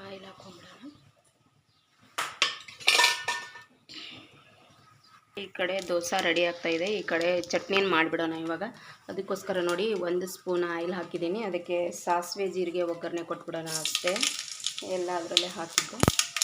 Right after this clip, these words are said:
ಹಾಗಾಗಿ ಸಾಸಿವೆ ಜೀರಿಗೆ ಸ್ವಲ್ಪ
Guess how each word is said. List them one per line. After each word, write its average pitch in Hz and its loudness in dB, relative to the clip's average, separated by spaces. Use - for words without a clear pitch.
ಹಾಗಾಗಿ 208 2
ಸಾಸಿವೆ 190 0
ಜೀರಿಗೆ 180 4
ಸ್ವಲ್ಪ 175 0